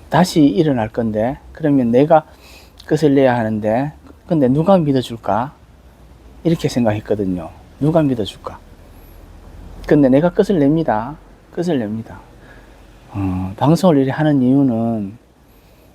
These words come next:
음, 미리 방송해야 믿어줄 것 같아서 하는 겁니다. 음,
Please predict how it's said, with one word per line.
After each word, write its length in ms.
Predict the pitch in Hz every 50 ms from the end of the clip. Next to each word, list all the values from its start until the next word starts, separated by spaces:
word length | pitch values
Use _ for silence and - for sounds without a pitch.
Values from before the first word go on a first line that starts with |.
| _ _ _ _ - - - 120
음, 560 | 110 104 101 95 92 92 92 92 98 107 104 - - - - - -
미리 300 | 180 214 233 226 190 151
방송해야 500 | 127 127 135 - - 135 135 135 120 113
믿어줄 360 | 120 151 156 151 123 - 113
것 100 | - -
같아서 380 | - 117 113 - 110 101 - -
하는 220 | - 117 123 123
겁니다. 500 | 117 104 104 98 95 101 98 101 107 120 - - - - _ - - - - - - - - - - _ - - _ - - - -
음, 280 | 113 - - 101 -